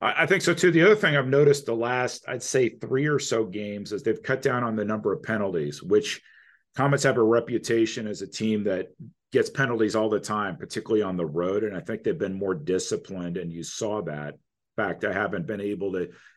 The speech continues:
use as many of my running joke about the rat patrol and, and Kenny Loggins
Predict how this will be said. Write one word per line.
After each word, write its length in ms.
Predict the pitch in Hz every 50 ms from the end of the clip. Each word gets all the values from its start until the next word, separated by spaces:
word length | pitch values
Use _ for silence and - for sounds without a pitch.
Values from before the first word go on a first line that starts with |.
| _ _
use 320 | - 90 104 110 110 107 120
as 220 | 104 - - - -
many 240 | 107 110 110 110 104
of 80 | 95
my 200 | 95 92 92 87 - -
running 380 | 95 104 107 107 107 101 95 85
joke 380 | 78 87 98 104 107 104 107
about 460 | 110 95 78 98 90 87 90 92 - _
the 100 | 95 90
rat 340 | 80 92 92 101 104 - -
patrol 560 | 110 - - - 104 101 98 98 95 90 90
and, 320 | 85 82 85 90 - -
and 240 | - - 87 82 80
Kenny 260 | - - 110 101 98
Loggins 760 | 92 82 92 92 95 101 110 107 95 101 95 90 85 - -